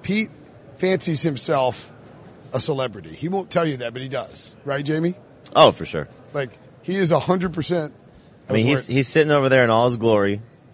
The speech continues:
Speaker 1: Yeah.
Speaker 2: Trying to pretend like he's doing work.
Speaker 1: Pete likes to complain when we ask him to do stuff, and then he does it anyway. He d-, same thing with his celebrities. Like, "I'm not famous. I'm just a guy." And then, but, like, he, he knows he's a, yeah. He had a Jaguars fan walk over here.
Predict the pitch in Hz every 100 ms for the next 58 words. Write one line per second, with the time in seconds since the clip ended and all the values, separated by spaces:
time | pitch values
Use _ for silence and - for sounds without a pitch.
0 | - 127 139 - - - _ - - 113
1 | 120 120 123 120 110 117 101 98 - -
2 | - - - - _ - - 202 - 180
3 | 170 175 - 165 - 147 - 151 147 127
4 | 123 127 123 120 - 123 117 123 127 -
5 | 143 139 143 - - - - - 127 143
6 | 131 120 127 127 120 127 139 143 160 -
7 | - - - 139 151 131 - 180 160 165
8 | 147 135 - 139 135 120 113 117 151 208
9 | - - 87 127 147 151 147 95 101 131
10 | - 73 98 113 120 131 127 123 - -
11 | - 156 160 143 - - 143 160 151 147
12 | 113 113 104 101 107 143 - - - -
13 | 220 190 147 160 185 139 156 131 123 131
14 | 156 151 123 104 90